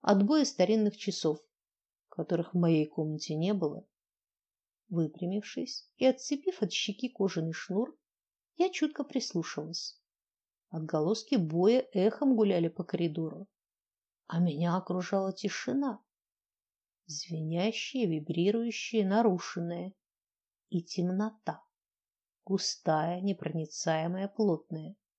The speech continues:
Кто потушил свет? Руна снова лежала на столе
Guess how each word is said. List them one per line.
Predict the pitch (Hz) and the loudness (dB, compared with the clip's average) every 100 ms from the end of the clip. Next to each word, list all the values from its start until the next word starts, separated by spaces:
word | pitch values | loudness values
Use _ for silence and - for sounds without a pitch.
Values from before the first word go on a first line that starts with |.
| _ _ _ _ _ _ | _ _ _ _ _ _
Кто | - 214 | -4 -2
потушил | - - 160 143 143 | -2 -6 -8 -10 -10
свет? | - 170 143 - _ _ _ _ _ _ _ _ _ - | -8 -8 -10 -14 _ _ _ _ _ _ _ _ _ -2
Руна | 226 339 | 0 2
снова | 359 277 247 196 | 0 4 4 6
лежала | 190 180 165 160 | 2 2 0 0
на | 170 | -4
столе | - 165 165 202 | -4 -2 0 -2